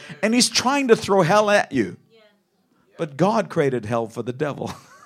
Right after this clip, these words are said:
Speaker 1: <laughs> and you're his worst nightmare. Turn to the person next to you, tell him, "You're his worst nightmare."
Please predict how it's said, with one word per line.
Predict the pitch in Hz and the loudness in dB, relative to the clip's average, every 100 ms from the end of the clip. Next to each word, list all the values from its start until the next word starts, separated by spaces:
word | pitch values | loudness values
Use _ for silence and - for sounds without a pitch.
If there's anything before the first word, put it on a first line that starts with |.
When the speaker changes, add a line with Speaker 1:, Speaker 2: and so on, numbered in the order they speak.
| 277 - - | -6 -6 -10
Speaker 1:
<laughs> | - _ _ _ - - - | -18 _ _ _ -20 -20 -16
and | 120 120 | -12 -6
you're | 135 156 | -2 0
his | 131 104 | -2 -2
worst | 117 110 120 | -4 -4 -4
nightmare. | 110 113 110 - - _ _ _ _ _ | -6 -6 -12 -14 -18 _ _ _ _ _
Turn | - 208 | -12 -8
to | 190 | -8
the | 131 | -6
person | - 120 - | -4 -4 -4
next | 110 104 | -6 -6
to | 117 | -8
you, | |
tell | - 110 101 | -8 -8 -10
him, | 92 - _ | -14 -20 _
"You're | 113 117 185 196 | -6 2 4 4
his | 151 110 | 2 -6
worst | 104 123 127 - | -2 -2 -2 -6
nightmare." | 107 107 104 107 | -10 -12 -14 -16